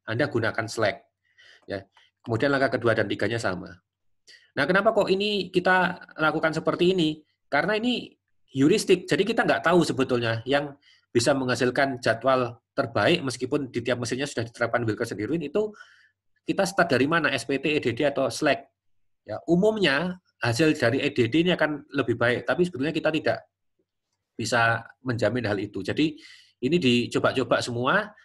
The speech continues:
tiga kali tiga langkah ini. Ya, kalau Anda coba itu, maka Anda akan dapatkan hasil solusi terbaik sama dengan hasil pada solusi tiga, yaitu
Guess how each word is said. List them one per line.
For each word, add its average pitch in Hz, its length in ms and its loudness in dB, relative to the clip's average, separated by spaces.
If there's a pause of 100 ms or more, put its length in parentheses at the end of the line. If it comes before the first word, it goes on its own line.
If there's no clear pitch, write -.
(380)
tiga 143 320 0
kali 151 600 2 (160)
tiga 120 240 -2
langkah 110 360 2
ini. 90 240 -6 (800)
Ya, 104 160 -6 (320)
kalau 131 200 0
Anda 135 120 2
coba 131 280 0
itu, 165 440 0 (1600)
maka 160 240 2
Anda 175 160 6
akan 156 120 0
dapatkan 120 480 2 (480)
hasil 170 480 2 (480)
solusi 135 320 0
terbaik 139 640 2 (480)
sama 135 320 -2
dengan 117 240 0
hasil 156 240 0
pada 127 480 2 (480)
solusi 120 320 -2
tiga, 123 320 0
yaitu 143 480 0